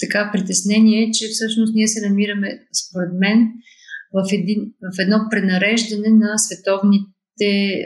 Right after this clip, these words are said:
ам, търговски взаимоотношения, ако мога така да се изразя, и по-специално хегемонията на щатския долар като световна валута е под, а,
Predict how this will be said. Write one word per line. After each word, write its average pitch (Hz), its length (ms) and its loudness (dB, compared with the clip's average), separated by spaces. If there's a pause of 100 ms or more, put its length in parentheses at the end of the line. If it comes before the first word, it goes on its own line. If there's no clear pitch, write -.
ам, 175 600 -6 (920)
търговски 196 500 -2
взаимоотношения, 175 840 -2
ако 170 100 -12
мога 165 240 -8
така 170 240 -8
да 170 60 -8
се - 440 -6 (300)
изразя, 175 580 -4 (480)
и 196 120 -10
по-специално 220 800 0
хегемонията 208 720 0 (120)
на 202 300 -6 (120)
щатския 196 600 -4
долар 180 300 2 (100)
като - 240 -14
световна 180 640 -4
валута 175 580 -4 (560)
е 226 380 0
под, 220 280 0 (180)
а, 202 320 0